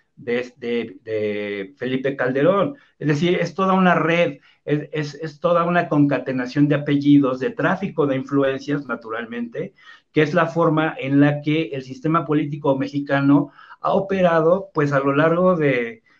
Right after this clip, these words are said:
de, yo creo que a partir de, de, de la, de, de que el gobierno fue tomado por el, por, por, por el gobierno civil, es decir, cuando se dejan los gobiernos militares y se le da la oportunidad a los civiles,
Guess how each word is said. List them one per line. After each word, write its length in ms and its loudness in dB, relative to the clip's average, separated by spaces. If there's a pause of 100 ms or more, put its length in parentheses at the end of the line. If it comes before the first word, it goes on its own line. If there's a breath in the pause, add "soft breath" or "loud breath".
(160)
de, 220 -6
yo 180 0
creo 180 2
que 600 2 (120)
a 80 -16
partir 440 -4
de, 500 2 (140)
de, 220 -18
de 120 -6
la, 480 0
de, 240 -8
de 140 -6
que 80 -4
el 80 -2
gobierno 720 2 (260 loud breath)
fue 160 -4
tomado 340 2
por 240 -4
el, 240 -8
por, 340 -10
por, 340 -6
por 140 -8
el 80 -6
gobierno 380 4
civil, 440 -4
es 120 0
decir, 380 -2 (200 loud breath)
cuando 260 -2
se 160 -8
dejan 340 0
los 100 0
gobiernos 460 2
militares 580 2 (300 soft breath)
y 100 -14
se 160 -12
le 140 -8
da 300 0
la 100 4
oportunidad 760 2
a 40 6
los 160 2
civiles, 520 -2